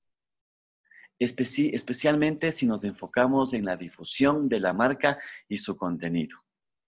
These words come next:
Otra forma de difusión es a través del email marketing.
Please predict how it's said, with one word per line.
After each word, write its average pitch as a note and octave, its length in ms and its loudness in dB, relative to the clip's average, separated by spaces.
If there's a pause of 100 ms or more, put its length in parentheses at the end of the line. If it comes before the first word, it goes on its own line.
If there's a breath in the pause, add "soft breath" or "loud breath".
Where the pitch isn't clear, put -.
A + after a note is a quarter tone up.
(1200 loud breath)
Otra F#3+ 320 4
forma B2 720 2
de G2+ 140 -6
difusión C3 680 2
es B2+ 80 2
a G#2+ 120 2
través F#2+ 360 0
del G2+ 240 -2
email C3 380 2
marketing. - 480 -4